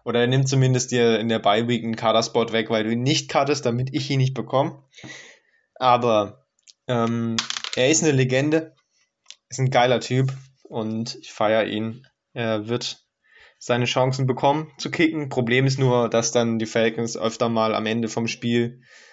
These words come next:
wahrscheinlich gewinnen müssen und, äh, dann Field Goal nicht mehr reicht, dass sie dann dafür gehen. Aber ansonsten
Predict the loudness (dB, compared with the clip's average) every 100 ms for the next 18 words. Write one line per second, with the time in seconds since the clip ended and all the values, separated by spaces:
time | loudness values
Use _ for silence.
0 | _ _ _ -4 -2 0 -2 -2 -4 -6
1 | -12 _ _ _ _ _ -2 2 4 4
2 | 2 -2 -6 -8 -18 -16 -4 -2 -2 -4
3 | -4 -2 0 0 0 -2 -2 -2 0 -2
4 | -2 -4 -6 -6 -6 -8 -8 -6 -6 -8
5 | -10 -8 -6 -4 -6 -8 _ _ _ _
6 | _ _ _ _ _ _ _ _ _ _
7 | _ _ _ _ _ -4 -2 0 -2 -2
8 | -4 -6 -10 -14